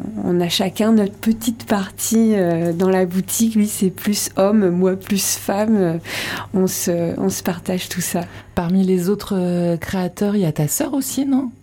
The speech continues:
Speaker 1: Non.
Speaker 2: C'est, c'est qui les sottises de Marcel, alors ?
Speaker 1: Ah, les sottises de Marcel. Alors oui, c'est vrai que les gens se mélangent un peu. En fait, les sottises de Marcel, c'est la petite sœur de Maison Marcel. C'est mon t-, salon de tatouage qui s'appelle Sottise.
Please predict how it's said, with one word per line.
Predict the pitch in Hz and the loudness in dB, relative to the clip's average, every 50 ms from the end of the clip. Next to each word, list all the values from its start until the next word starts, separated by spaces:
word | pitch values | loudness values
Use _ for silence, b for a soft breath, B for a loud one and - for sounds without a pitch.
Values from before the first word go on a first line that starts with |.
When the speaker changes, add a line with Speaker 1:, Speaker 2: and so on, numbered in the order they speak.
| - - - | -12 -6 -4
Speaker 1:
Non. | 202 202 196 196 175 180 - - - - - - - - - | -2 -2 -2 -2 -4 -6 -8 -12 -20 -20 -20 -20 -20 -14 -8
Speaker 2:
C'est, | - - 190 - - | -6 -4 -4 -4 -4
c'est | - 185 | -6 -6
qui | - - 190 180 | -4 -4 -4 -2
les | 196 180 | -2 -2
sottises | - - 170 160 - - 175 151 | 0 -2 -4 -4 -4 -6 -4 -4
de | 156 165 | -2 -2
Marcel, | 156 160 156 - - - 165 165 160 | -2 -2 -4 -4 -6 -6 -4 -4 -2
alors ? | 151 147 151 147 143 - | -2 -2 -4 -4 -4 -4
Speaker 1:
Ah, | 208 247 294 320 311 302 294 277 247 220 196 | -2 -2 -2 -2 -2 -2 0 0 0 0 0
les | 190 | 0
sottises | 165 - 190 165 - - 262 262 214 | 0 -2 -4 -4 -2 -2 -2 0 0
de | 190 175 | 2 0
Marcel. | 156 143 143 - - - - 240 240 226 214 - - - | 0 -2 -4 -6 -8 -6 -4 -4 -2 0 0 -2 -2 -2
Alors | 196 196 190 180 170 170 | -2 -2 0 0 0 0
oui, | 185 240 | -2 -2
c'est | - - - 180 | -4 -4 -4 -2
vrai | 170 196 233 | -2 -2 -2
que | - - | -2 0
les | 214 190 | 0 2
gens | 190 202 226 254 | 2 2 0 0
se | 247 - - 226 | -2 0 0 2
mélangent | 196 196 190 196 196 196 185 | 2 4 4 4 2 2 0
un | 185 175 165 | 0 -2 -4
peu. | 170 - 208 226 262 B B B B B B B | -4 -4 -6 -6 -6 B B B B B B B
En | - 190 | -2 -2
fait, | 190 - 285 285 - | 0 0 -2 -2 0
les | 233 208 | -2 -4
sottises | - - - 226 214 - - - - - - - 330 311 240 | -4 -4 -6 -6 -6 -8 -10 -14 -10 -8 -8 -4 -4 -4 0
de | 226 233 220 | 0 0 0
Marcel, | 208 196 190 190 - - - - 240 262 285 285 | 0 0 -2 -4 -6 -6 -4 -2 0 0 0 -2
c'est | 277 - - 190 | -2 -4 -2 -2
la | 175 170 170 | -2 -2 -4
petite | - - - - - - | -4 -8 -10 -10 -8 -6
sœur | - - 262 247 240 220 - 175 | -2 0 0 0 0 -2 -4 -6
de | 175 180 170 | -6 -4 -2
Maison | 170 165 165 160 165 165 | -2 -2 -2 -4 -4 -4
Marcel. | 156 151 143 147 - - - 220 233 262 254 B B B B B B B B | -4 -4 -6 -6 -8 -10 -8 -6 -6 -6 -8 B B B B B B B B
C'est | - - - 190 185 | -4 0 2 2 4
mon | 196 208 254 294 | 4 4 2 2
t-, | 294 - - - | 0 -4 -8 -8
salon | - - - 262 262 262 269 262 | -8 -2 0 2 2 4 4 2
de | |
tatouage | 262 - 208 196 - - 202 202 202 - - | 2 0 -4 -6 -6 -6 -6 -6 -6 -8 -10
qui | - - | -10 -10
s'appelle | - - 175 160 - - 170 170 | -6 -6 -6 -4 -4 -4 -4 -4
Sottise. | - - - 170 156 160 - - 220 285 339 - | -4 -6 -6 -6 -8 -6 -6 -6 -4 -4 -6 -8